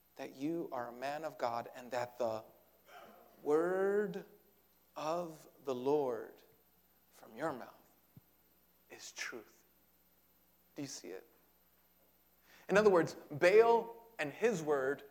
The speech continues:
are not true. Baal and his word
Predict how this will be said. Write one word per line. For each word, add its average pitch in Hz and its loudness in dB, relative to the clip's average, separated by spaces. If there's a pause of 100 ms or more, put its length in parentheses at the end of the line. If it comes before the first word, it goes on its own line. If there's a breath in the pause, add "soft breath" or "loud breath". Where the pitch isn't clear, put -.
are 135 -4
not 143 0
true. 127 -8 (280 loud breath)
Baal 214 4 (120)
and 160 -2
his 214 2
word 151 4